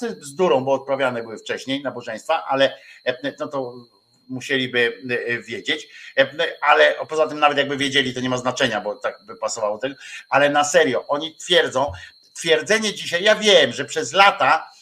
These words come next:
to się idealizuje różne rzeczy i tak dalej, ale ludzie, wśród was są osoby, które mają też parę lat, są starsze niż Piotrek Szumlewicz, który też jest młodszy ode mnie i też nie pamięta tamtych czasów.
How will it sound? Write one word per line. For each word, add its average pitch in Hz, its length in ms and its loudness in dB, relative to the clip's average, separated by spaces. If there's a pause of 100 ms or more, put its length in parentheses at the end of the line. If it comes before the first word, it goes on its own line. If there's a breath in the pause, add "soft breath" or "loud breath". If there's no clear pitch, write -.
(180 loud breath)
to 233 80 -6
się 226 120 -2
idealizuje 170 760 2
różne 151 300 -2
rzeczy 147 280 -2
i 135 60 -8
tak 139 180 -2
dalej, 101 220 -2 (600 soft breath)
ale 190 360 6
ludzie, 180 500 0 (1160)
wśród 220 280 -8
was 220 280 4
są 196 200 2
osoby, 170 640 0 (840)
które 196 320 0
mają 190 280 4
też 151 160 -6
parę 143 220 4
lat, 117 240 0 (340)
są 196 200 -2
starsze 196 460 0
niż 165 300 -8 (140)
Piotrek 151 440 -2
Szumlewicz, 147 400 -8
który 165 160 -12
też - 280 -2
jest 135 180 -10
młodszy 139 320 -6
ode 143 160 -2
mnie 180 100 -8
i 175 60 -14
też 190 200 -6
nie 143 100 -6
pamięta 123 440 -2
tamtych 90 340 -10
czasów. - 300 -16